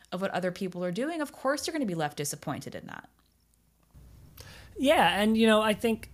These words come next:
Speaker 2: and sometimes people do, you know, they may post a workout they're not excited about, and, you know, it might be, like, nine out of ten reps they passed, and then one red bo-, dot that shows, like, they f-, and they missed one, and they,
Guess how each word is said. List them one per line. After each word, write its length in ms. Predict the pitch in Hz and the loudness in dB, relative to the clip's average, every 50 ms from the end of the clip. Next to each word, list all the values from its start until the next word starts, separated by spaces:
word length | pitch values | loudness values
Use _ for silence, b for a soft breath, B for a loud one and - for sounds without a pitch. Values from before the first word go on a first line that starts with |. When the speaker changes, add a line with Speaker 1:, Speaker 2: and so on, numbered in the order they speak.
| - | -2
Speaker 2:
and 140 | - 220 202 | 0 0 2
sometimes 360 | 226 247 254 262 269 262 226 | 2 2 2 4 4 2 2
people 280 | - 233 240 - 220 202 | 0 -2 0 2 2 4
do, 420 | 170 190 196 220 247 240 - - - | 4 4 2 2 0 -2 -4 -6 -2
you 100 | - 208 | -2 0
know, 160 | 196 185 180 180 | 2 2 2 4
they 160 | 180 180 175 | 4 4 4
may 220 | 180 180 180 185 | 4 4 4 2
post 320 | 180 - 190 185 185 - 190 | 4 2 2 2 4 4 4
a 40 | |
workout 380 | 180 180 180 175 185 180 175 175 - | 4 6 4 4 4 2 2 2 0
they're 260 | 165 151 151 175 175 | 0 2 4 4 4
not 180 | 175 175 170 160 | 4 4 2 2
excited 520 | 160 151 - - - 156 151 165 185 208 | 0 -2 -4 -4 -2 -2 0 0 0 0
about, 400 | 220 214 233 226 220 220 220 220 | 0 0 2 2 2 2 2 2
and, 180 | 185 160 160 160 | 0 0 0 2
you 80 | 165 160 | 2 2
know, 120 | 151 151 | 2 2
it 20 | |
might 240 | 151 151 151 151 151 | 2 0 -2 -2 -2
be, 80 | 165 165 | -2 -2
like, 260 | 156 156 156 151 160 | 0 0 0 0 2
nine 300 | 160 160 147 143 160 165 | 2 2 2 2 2 2
out 100 | 160 151 | 2 0
of 80 | 151 147 | 0 0
ten 220 | - 175 165 160 | 0 0 0 2
reps 400 | 160 156 156 - - - - - | 2 0 0 -2 -4 -6 -6 -2
they 140 | - 156 151 | 0 0 0
passed, 480 | 151 - - 214 208 202 202 185 - 185 | 0 2 4 6 6 6 6 4 4 2
and 100 | 170 160 | 4 4
then 160 | 151 151 156 | 4 4 4
one 240 | 151 151 151 147 147 | 4 4 2 2 2
red 420 | 151 151 147 139 135 151 - - | 2 2 2 0 -2 -8 -10 -2
bo-, 220 | - 185 180 180 185 | 0 2 2 2 2
dot 360 | 170 170 180 180 180 175 - | 2 4 4 4 4 2 0
that 120 | 170 151 | -4 -4
shows, 300 | - - 165 151 151 143 | 0 0 0 2 2 0
like, 160 | 147 143 147 | 0 -2 -2
they 100 | - 156 | -2 -4
f-, 160 | 147 - - - | -4 -4 -6 -10
and 240 | - 202 180 156 | -4 0 2 2
they 140 | 151 147 147 | 4 4 2
missed 440 | 143 143 147 160 180 202 - - - | 2 2 2 2 4 4 2 2 2
one, 320 | 202 202 196 190 185 165 | 2 4 4 6 6 4
and 120 | 156 147 139 | 4 2 2
they, 140 | 139 139 | -2 -4